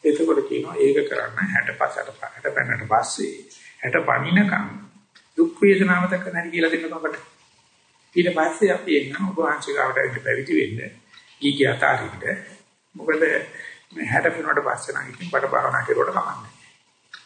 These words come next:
දෙකම එක විදිහට බාර ගන්න බෑ. බාර ගන්න බැරි මොකද මේක නාස්තික ප්‍රඥප්තිය මෙතන පෙන්වුවාට ආස්තික ප්‍රඥප්තිය ඒ වාක්‍ය දෙක තුල නැහැ. මේකත් අතාරපන් මේකත් අතාරපන් කියලා කියන්නේ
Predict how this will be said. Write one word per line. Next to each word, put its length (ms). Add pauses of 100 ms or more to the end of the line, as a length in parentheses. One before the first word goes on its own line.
(300)
දෙකම 320
එක 140
විදිහට 320
බාර 180
ගන්න 240
බෑ. 380 (800)
බාර 240
ගන්න 280
බැරි 280
මොකද 300
මේක 260
නාස්තික 720 (1700)
ප්‍රඥප්තිය 540
මෙතන 300
පෙන්වුවාට 580 (960)
ආස්තික 420
ප්‍රඥප්තිය 680
ඒ 340
වාක්‍ය 380
දෙක 200
තුල 200
නැහැ. 320 (160)
මේකත් 360
අතාරපන් 420
මේකත් 340
අතාරපන් 480
කියලා 240
කියන්නේ 440